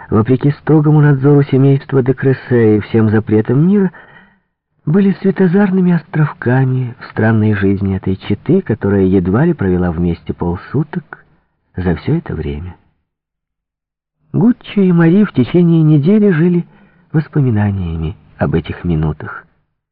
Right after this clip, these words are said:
Очарование первой брачной ночи все еще не проходило. Однако во время последних встреч — Гуччо почувствовал, что Мари изменилась. И он тоже, как и мадам Элиабель,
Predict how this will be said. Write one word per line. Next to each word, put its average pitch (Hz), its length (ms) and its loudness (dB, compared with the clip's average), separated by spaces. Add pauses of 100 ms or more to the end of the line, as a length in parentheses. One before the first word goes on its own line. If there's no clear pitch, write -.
(480)
Очарование 196 580 2
первой 175 320 0
брачной 151 400 0
ночи 170 260 -2
все 95 160 -8
еще 95 200 -8
не 95 80 -6
проходило. 101 600 -6 (640)
Однако 143 460 -4
во 160 120 0
время 160 300 0
последних 139 680 -2
встреч — 156 360 -4 (960)
Гуччо 170 480 -2
почувствовал, 165 920 -2 (260)
что - 280 0
Мари 131 480 2 (220)
изменилась. 120 680 -4 (1400)
И 120 80 -6
он 131 180 0
тоже, 147 280 2
как 113 280 -8
и 101 60 -4
мадам 98 500 0
Элиабель, 98 680 0